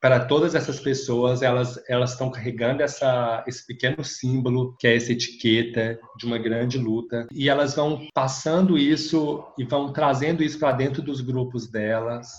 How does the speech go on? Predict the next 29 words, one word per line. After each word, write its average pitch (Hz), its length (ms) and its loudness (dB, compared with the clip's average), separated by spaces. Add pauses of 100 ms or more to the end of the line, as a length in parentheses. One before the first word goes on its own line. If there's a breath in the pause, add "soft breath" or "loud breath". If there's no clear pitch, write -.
(120)
Então, 131 380 2
o 135 80 -2
que - 100 -2
eu 135 100 0
tento 139 280 -2
fazer 139 280 0
é 180 60 6
isso, 160 460 2
é, 131 540 2 (200)
com 135 120 0
essa 131 180 0
pequena 143 360 -2
atitude 139 580 -2
de - 120 -8
colocar 131 300 2
essa 127 180 -2
bandeirinha, 123 720 -2 (520 loud breath)
fazer 135 300 2
com 135 220 -2
que 135 760 0
essa 135 260 0
luta 139 300 2
circule 151 560 -2
entre 147 560 -4
os 135 140 -6
mais 151 240 2
diferentes 151 420 -2
grupos, 110 520 0
entendeu? 95 520 -8